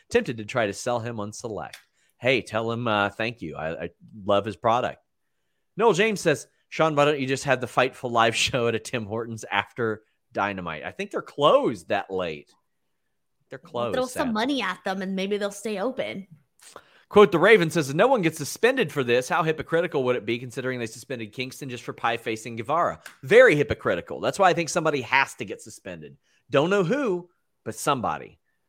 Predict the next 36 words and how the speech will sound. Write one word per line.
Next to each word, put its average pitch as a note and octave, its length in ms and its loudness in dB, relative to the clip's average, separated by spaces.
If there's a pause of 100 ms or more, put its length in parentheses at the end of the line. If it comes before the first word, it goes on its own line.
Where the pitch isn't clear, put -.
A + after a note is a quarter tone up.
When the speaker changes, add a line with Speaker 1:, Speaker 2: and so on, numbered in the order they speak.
(400)
Speaker 1:
Ed D3 180 4
Meyer C#3+ 300 0
says, C#3 240 -2
"If B2 100 -6
T D#3 140 -4
K D3+ 160 -2
makes C#3 200 -4
another B2+ 220 0
angle D3 300 0
out C#3+ 100 4
of C#3 100 -4
this D3 200 -2
like C3 100 -4
he C3 80 -6
did C3 140 -2
with B2+ 100 -2
M C3 140 0
J B2 220 4
F, F#3 200 2
does B2 160 -4
it A2+ 100 -8
send F3 240 -6
a G#3 40 -6
message D3 380 -6
to C#3 60 -8
the A#2+ 80 -8
wrestlers B2 380 -4
that B2 80 -6
if A2 80 -6
they A2+ 120 -2
want B2 200 -4
attention, A#2+ 380 -8
they C#3 100 -4
should A#2 240 -12
act G#2 300 -2
out?" C#3+ 260 -4